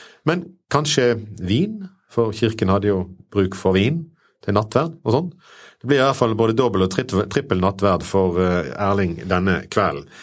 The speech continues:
Presten gir Erlings menn så mye å drikke at de ikke kan stå på beina, og de sovner godt. Ja, det vil si, alle unntatt Erling. Har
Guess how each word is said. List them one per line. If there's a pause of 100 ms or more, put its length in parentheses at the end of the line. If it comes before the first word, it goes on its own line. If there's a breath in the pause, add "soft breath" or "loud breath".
(300 loud breath)
Presten
gir
Erlings
menn
så
mye
å
drikke
at
de
ikke (200)
kan
stå
på
beina, (500 loud breath)
og
de
sovner
godt. (640)
Ja,
det
vil
si, (540 loud breath)
alle
unntatt
Erling. (960)
Har